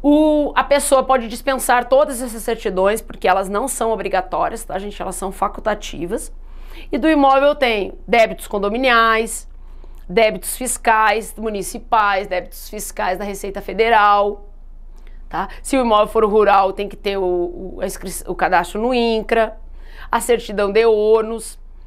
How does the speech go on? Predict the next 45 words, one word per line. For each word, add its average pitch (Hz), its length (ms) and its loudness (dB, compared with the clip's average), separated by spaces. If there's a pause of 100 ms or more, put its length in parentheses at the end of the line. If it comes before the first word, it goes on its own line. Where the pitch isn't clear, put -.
tá? - 240 -8 (320)
A 226 100 2
certidão 226 500 0
de 220 60 2
autorização 214 500 -2
de 196 100 -8
transferência 202 500 -4
de 190 140 -4
imóvel 190 340 4
experi-, 190 540 -4
expedido 190 540 -2
pelo 185 180 0
S 185 160 2
P 208 180 2
U, 214 200 -4
quando 185 240 -2
for 190 160 -4
o 190 40 -4
caso 175 260 -2
de 170 100 -8
imóvel 170 340 -2
de 170 100 -8
marinha, 202 760 0 (500)
né? 262 260 -4 (540)
Aqui 208 160 0
é - 20 4
o 208 40 2
setor 196 340 -2
de 175 80 -8
patrimônio 185 480 0
da 180 80 2
União. 196 580 0 (1120)
Então, 175 220 0
são 175 120 -2
tudo 214 200 4
documentos 202 440 0
que 226 120 -2
a - 20 -2
gente 208 220 -6
tem 196 160 0
que 185 80 -2
apresentar 220 680 2 (440)
quando 220 300 0
da 226 100 0
solicitação. 226 800 0